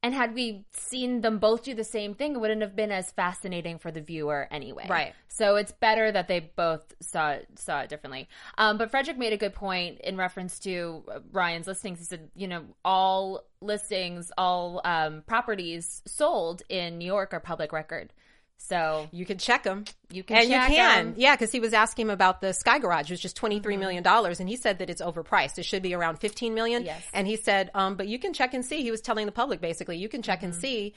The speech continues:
Speaker 2: you know, to the viewers. Check
Speaker 1: Yeah.
Speaker 2: and see if it gets sold and for how much.
Speaker 1: I actually, I felt like Frederick was really not trying to start anything. I felt like he was there and just trying to be sort of peaceful, and then they just kind of kept poking him.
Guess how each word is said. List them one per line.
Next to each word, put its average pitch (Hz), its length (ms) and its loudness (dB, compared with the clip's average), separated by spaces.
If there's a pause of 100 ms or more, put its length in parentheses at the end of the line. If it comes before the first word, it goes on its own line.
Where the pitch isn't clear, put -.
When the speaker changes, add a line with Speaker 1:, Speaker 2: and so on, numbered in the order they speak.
(260)
Speaker 2:
you 190 100 -4
know, 185 120 -4
to 202 100 -10
the 196 80 -4
viewers. 190 540 -6
Check 196 140 -6
Speaker 1:
Yeah. 170 80 -2
Speaker 2:
and 160 60 -6
see 262 120 -2
if 254 100 -4
it 240 60 -6
gets 220 220 -2
sold 240 280 0
and 160 100 -8
for 175 100 -2
how 180 120 -4
much. 185 460 -4
Speaker 1:
I 330 120 0
actually, - 280 -4
I 294 100 2
felt 320 300 0
like 392 180 -4
Frederick 202 540 -2
was 190 200 -4
really 190 380 -4
not 170 480 0
trying 151 880 -4 (500)
to 180 120 -8
start 156 380 -4
anything. 139 640 -12
I 185 120 -2
felt 202 300 0
like 196 260 -2
he 214 260 -10
was 214 240 -4
there 180 480 2
and 175 260 -8
just 180 200 -10
trying 185 320 0
to 175 80 -8
be 196 340 -10
sort 185 340 -6
of 165 140 -8
peaceful, 190 560 -2
and 185 220 -6
then 185 160 -10
they 175 160 -2
just 196 240 -12
kind 208 280 -4
of 196 160 -4
kept - 380 -10 (320)
poking 196 400 -4
him. 220 220 -4